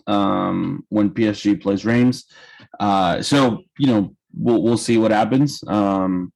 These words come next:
but yeah, it'll be, it'll be interesting. Um,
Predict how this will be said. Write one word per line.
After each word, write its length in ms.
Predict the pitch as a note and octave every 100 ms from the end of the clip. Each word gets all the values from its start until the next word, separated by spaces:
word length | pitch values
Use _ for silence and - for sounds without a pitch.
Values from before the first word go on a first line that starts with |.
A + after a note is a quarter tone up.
| _ _ -
but 340 | F#2+ F#2 D#2+ - - -
yeah, 260 | B3+ F#3+ - -
it'll 180 | G2+
be, 420 | G2+ G#2 G2+ F#2+ F2+
it'll 140 | G2+
be 120 | G2
interesting. 440 | G2+ G#2 - G2 - - - - -
Um, 440 | A2 A2 G#2 F#2